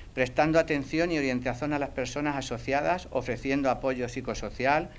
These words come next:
impartiendo distintos talleres de mejora personal, coordinando los grupos de autoayuda y desarrollando proyectos hospitalarios y educativos.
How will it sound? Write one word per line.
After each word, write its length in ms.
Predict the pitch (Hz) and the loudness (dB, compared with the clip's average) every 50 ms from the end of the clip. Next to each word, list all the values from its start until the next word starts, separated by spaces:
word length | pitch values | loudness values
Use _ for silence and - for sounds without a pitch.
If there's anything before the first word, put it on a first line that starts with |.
| - - - - - - | -18 -18 -18 -16 -8 -6
impartiendo 560 | 139 120 - 127 120 123 147 151 156 160 160 | -6 2 2 2 2 4 2 2 4 4 4
distintos 560 | 151 143 147 - 151 147 151 151 151 135 - | 2 0 -2 -2 -2 -2 0 0 0 -2 0
talleres 480 | - 139 131 131 139 143 147 143 135 123 | 0 0 2 2 2 2 2 2 2 0
de 100 | 139 127 | 0 0
mejora 460 | 123 123 120 120 139 139 135 131 - | 0 0 0 2 2 4 4 2 2
personal, 640 | 127 120 117 - - 113 107 117 131 143 156 180 - - - - - - | 0 -4 -4 -4 -6 -4 -2 2 2 2 2 0 -4 -10 -16 -18 -14 -4
coordinando 640 | - 123 120 117 117 117 117 131 135 139 135 139 139 | 0 2 2 2 2 2 4 4 6 4 4 2 2
los 160 | 131 120 117 | 2 2 0
grupos 260 | 127 131 123 135 120 | -2 -2 0 0 0
de 60 | 120 | 2
autoayuda 640 | 120 120 120 123 113 110 107 131 147 156 165 170 165 165 | 0 0 2 0 -2 0 0 0 0 4 6 6 6 6
y 60 | 147 | 4
desarrollando 720 | 131 123 - 131 120 117 117 117 123 131 147 151 160 151 | 2 0 0 0 -2 0 0 2 2 2 2 2 0 0
proyectos 480 | 139 135 123 127 147 151 151 - 151 143 | 0 -2 0 0 -2 -2 0 -2 -2 -2
hospitalarios 640 | 135 - 143 123 127 123 123 135 147 156 165 160 - | -2 -4 -6 -2 0 0 0 2 0 0 -2 -2 -2
y 40 | 139 | -2
educativos. 560 | 117 113 110 104 98 - 104 90 87 95 | -2 -2 -2 -4 -4 -4 -6 -6 -6 -10